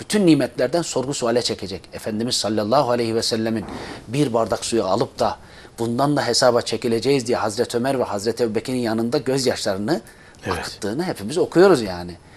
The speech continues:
Speaker 1: Biz bu, yani bugün dünyanın neresine giderseniz gidin, insanların imtihanlarının çeşitlilik arz ettiğini, kimisi
Speaker 2: Çok.
Speaker 1: suyun olmamasıyla
Speaker 2: Değil mi hocam?
Speaker 1: imtihan oluyor. Kimisi yani şu dünyada refah bir hayat yaşayacakken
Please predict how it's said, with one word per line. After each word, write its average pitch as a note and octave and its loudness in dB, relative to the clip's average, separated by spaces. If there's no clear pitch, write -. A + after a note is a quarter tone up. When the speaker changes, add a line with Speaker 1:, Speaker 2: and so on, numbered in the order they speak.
Speaker 1:
Biz G2+ -8
bu, - -18
yani A2 -2
bugün D3 2
dünyanın B2+ -2
neresine C#3 4
giderseniz A2+ -4
gidin, A2+ -6
insanların B2+ -4
imtihanlarının A#2+ -4
çeşitlilik C3 -2
arz C#3+ 6
ettiğini, E2+ -6
kimisi A#2 2
Speaker 2:
Çok. - -12
Speaker 1:
suyun C#3 2
olmamasıyla A2 6
Speaker 2:
Değil G2+ 4
mi F#2 0
hocam? E2+ -4
Speaker 1:
imtihan G2+ -4
oluyor. E2 -12
Kimisi E3 2
yani B2 -2
şu A#2+ -6
dünyada D3 6
refah A#2+ 2
bir D3+ 4
hayat C#3 4
yaşayacakken B2+ 2